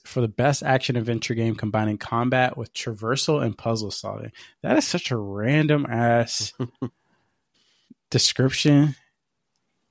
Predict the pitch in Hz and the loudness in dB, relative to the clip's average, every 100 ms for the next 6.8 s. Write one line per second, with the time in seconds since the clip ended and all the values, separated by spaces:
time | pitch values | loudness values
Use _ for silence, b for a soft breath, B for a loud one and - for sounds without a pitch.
0 | _ _ _ _ _ _ _ _ _ - | _ _ _ _ _ _ _ _ _ -2
1 | 123 117 - 120 127 151 - - - 143 | 0 0 -2 -2 2 0 0 -8 -6 0
2 | 127 131 131 - 135 110 127 - 165 147 | 4 4 2 2 0 4 2 2 2 2
3 | 110 - - 120 139 - 135 135 135 135 | 0 -2 -4 -2 -2 -2 2 4 4 0
4 | 135 - 127 110 107 - b b _ - | -2 -2 0 2 0 -4 b b _ 0
5 | 120 - 120 - 120 113 110 110 101 113 | 0 2 -2 2 2 4 0 -2 -4 -12
6 | - 117 104 139 190 202 214 | -10 -10 -2 0 2 2 2